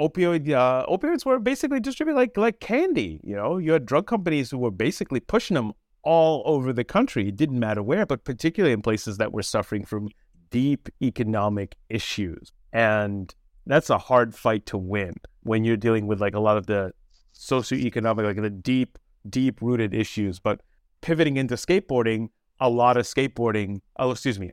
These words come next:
a lot of skateboarders are in economically precarious, uh, positions. They could be losing one check away from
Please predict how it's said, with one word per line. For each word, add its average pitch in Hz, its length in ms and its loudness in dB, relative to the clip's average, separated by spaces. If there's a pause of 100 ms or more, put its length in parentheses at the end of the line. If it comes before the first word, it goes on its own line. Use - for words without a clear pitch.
a 127 60 -4
lot 131 200 2
of 117 80 -2
skateboarders 107 960 -2 (260)
are 120 260 4
in 120 240 -2
economically 117 720 0
precarious, 110 880 -2 (240)
uh, 101 380 2
positions. 104 720 -4 (180)
They 117 120 0
could 127 160 -4
be 113 360 0 (440)
losing 123 440 -2
one 160 220 2
check - 260 0
away 120 560 0 (280)
from 101 580 2